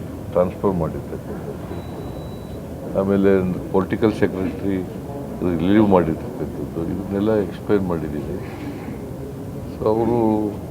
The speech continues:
ನಾವು ತೆಗೆದುಕೊಂಡಿರ್ತಕ್ಕಂಥ ಕ್ರಮಗಳ ಬಗ್ಗೆ, ಆ, ಸರಿಯಾಗಿದೆ ಅಂತಕ್ಕಂಥ ಭಾವನೆ ಇದೆ. ನಾವೇನೇನು ಕ್ರಮಗಳನ್ನು ತಗೊಂಡಿದ್ದೀವಿ ಆ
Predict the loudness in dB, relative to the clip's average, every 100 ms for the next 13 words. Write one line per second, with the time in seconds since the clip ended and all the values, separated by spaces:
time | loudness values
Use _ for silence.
0 | -10 -10 -10 -10 -10 -12 -12 -2 4 6
1 | 8 8 6 4 4 4 4 4 4 2
2 | 2 -6 -10 -10 -10 0 2 4 4 4
3 | 2 2 2 0 0 -8 -10 -10 -10 -10
4 | -10 -10 -10 -10 -10 -6 2 4 6 4
5 | 4 2 2 4 6 6 8 8 8 6
6 | 2 0 -2 0 -2 2 6 6 4 0
7 | -2 -4 -6 -8 -10 -10 -10 -10 -10 -10
8 | -10 -10 -10 -10 -12 -10 -4 0 2 2
9 | 0 0 0 0 0 -2 -2 -4 -4 -4
10 | -4 -4 -4 -6 -8 -10 -10 -10 -10 -8
11 | -6